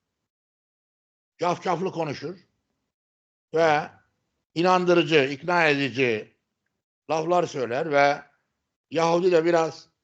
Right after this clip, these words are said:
gariban biridir. Kendini savunamayan, masum bir adam aslında.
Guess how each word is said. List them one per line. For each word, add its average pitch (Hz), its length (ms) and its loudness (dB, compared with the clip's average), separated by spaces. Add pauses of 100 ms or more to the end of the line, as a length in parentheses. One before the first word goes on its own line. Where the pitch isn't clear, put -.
(920)
gariban 170 460 0
biridir. 139 520 -6
Kendini 151 340 -8
savunamayan, 147 720 -2 (1120)
masum 185 440 -2
bir 196 140 4
adam 175 220 2
aslında. 120 600 -10